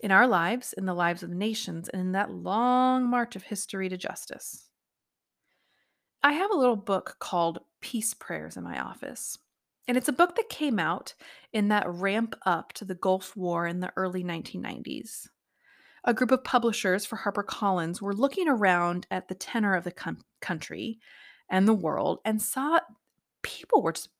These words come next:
bent on war. They saw them united for the first time in a long time, but they weren't united around love or compassion or hope. They were united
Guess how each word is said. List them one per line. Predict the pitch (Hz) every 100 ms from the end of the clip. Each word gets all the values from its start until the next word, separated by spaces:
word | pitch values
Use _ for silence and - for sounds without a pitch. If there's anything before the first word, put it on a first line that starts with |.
| _
bent | 254 285 -
on | 170 160 165
war. | 240 - - - _ _ _ _ _ _ _
They | 214
saw | - 240 254
them | 269
united | 208 180 175 208 233
for | - -
the | 170
first | - 226 -
time | - 202
in |
a | 180
long | 165 202 254
time, | 220 175
but | -
they | 202
weren't | 311 349 -
united | 233 220 202 196
around | 170 165 156 175
love | 226 240 233 -
or | 165
compassion | - 180 - 220 - 226 185
or | 170
hope. | - 208 208 - - - _
They | 240 254
were | 262
united | 254 233 214 202 202 196 190